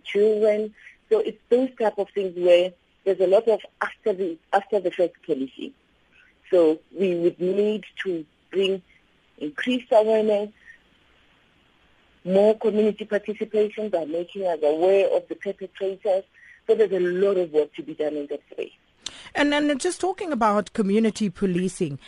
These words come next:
Speaker 2: has that gone up or down in recent times? And how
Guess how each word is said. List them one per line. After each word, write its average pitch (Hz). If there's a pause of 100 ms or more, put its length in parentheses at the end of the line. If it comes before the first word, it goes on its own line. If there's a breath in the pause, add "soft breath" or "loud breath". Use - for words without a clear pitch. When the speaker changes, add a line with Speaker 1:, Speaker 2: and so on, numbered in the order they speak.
(120)
Speaker 2:
has 262
that 294
gone 233 (120)
up -
or 202
down 175
in 175
recent 165
times? 127
And 185
how 226